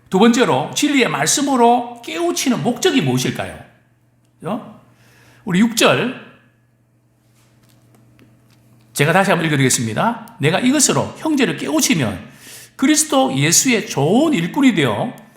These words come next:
믿음의 말씀과 내가 따르는 좋은 교훈으로 양육을 받으리라." 우리 깨우치는 목적이 뭡니까? 그리스도 예수의 좋은 일꾼이 되기 위함입니다.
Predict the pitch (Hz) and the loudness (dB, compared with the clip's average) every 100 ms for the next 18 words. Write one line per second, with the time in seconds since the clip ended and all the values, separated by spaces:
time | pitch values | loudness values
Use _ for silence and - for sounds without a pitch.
0 | _ _ 180 247 226 165 123 107 120 - | _ _ 0 2 4 2 0 -2 0 0
1 | 175 143 104 151 - - - 143 202 262 | 0 0 0 -2 -8 -16 -2 0 2 0
2 | - 180 262 269 - 120 202 269 170 156 | 0 0 2 2 0 0 2 2 2 2
3 | 220 226 131 196 233 - - 113 117 120 | 4 4 2 0 -6 -16 -16 -8 -4 -2
4 | 147 202 254 285 - 107 160 151 95 90 | 0 2 2 0 -2 -4 -4 -4 -8 -10
5 | 95 92 _ _ _ _ _ _ _ _ | -16 -20 _ _ _ _ _ _ _ _
6 | 233 220 311 311 359 - 311 214 262 349 | -6 -4 -4 0 0 2 2 0 0 0
7 | 294 139 117 110 101 92 - _ _ _ | 0 0 -4 -6 -8 -10 -16 _ _ _
8 | _ _ _ _ _ _ _ _ _ _ | _ _ _ _ _ _ _ _ _ _
9 | _ _ _ 226 277 - 285 277 135 131 | _ _ _ 0 2 2 0 0 0 0
10 | 135 233 135 175 269 - - _ _ _ | 2 2 2 0 -6 -14 -20 _ _ _
11 | - 117 127 214 302 339 339 196 208 214 | -10 -2 2 4 4 0 -4 -4 -6 -2
12 | 349 311 214 131 107 92 90 92 - | -2 0 0 0 -2 -6 -12 -16 -20